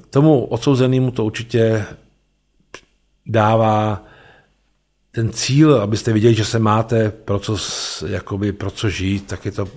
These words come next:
eh, pro něj důležitý. Ale jak to na ně působilo,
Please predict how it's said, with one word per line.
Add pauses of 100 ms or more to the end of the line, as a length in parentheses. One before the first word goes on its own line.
eh,
pro
něj
důležitý. (680)
Ale
jak
to
na
ně
působilo,